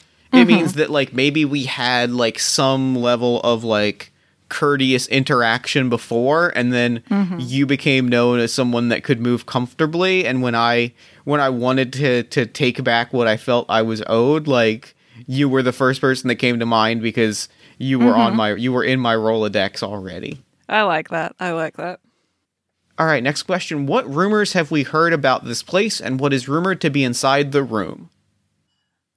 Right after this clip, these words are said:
Speaker 1: Well, we already said that there's n-, lots of rumors.
Speaker 2: Mm-hmm.
Speaker 1: So, <sighs> I, I, I blame WandaVision for this, and also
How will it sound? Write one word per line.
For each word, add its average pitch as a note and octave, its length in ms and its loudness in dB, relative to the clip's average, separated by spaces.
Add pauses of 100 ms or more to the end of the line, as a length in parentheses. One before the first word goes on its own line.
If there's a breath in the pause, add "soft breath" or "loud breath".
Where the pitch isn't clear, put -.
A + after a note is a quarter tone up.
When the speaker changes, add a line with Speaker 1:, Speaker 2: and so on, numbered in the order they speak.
(260)
Speaker 1:
Well, A3+ 120 2
we A#3 140 4
already C#4 240 0
said G#3+ 160 0
that G3+ 100 0
there's G#3 320 -2
n-, G#3 240 0
lots F#3+ 560 0
of F3 300 0
rumors. C3 680 -8 (140)
Speaker 2:
Mm-hmm. E3 320 -2 (160)
Speaker 1:
So, F#3+ 640 0
<sighs> - 1160 -20 (600 loud breath)
I, A3 120 0 (120)
I, G#3+ 140 0 (100)
I G#3+ 120 4
blame A#3+ 260 2
WandaVision G3 580 -2
for G3+ 100 -4
this, F#3+ 480 -2
and F#3 260 2
also F3+ 400 0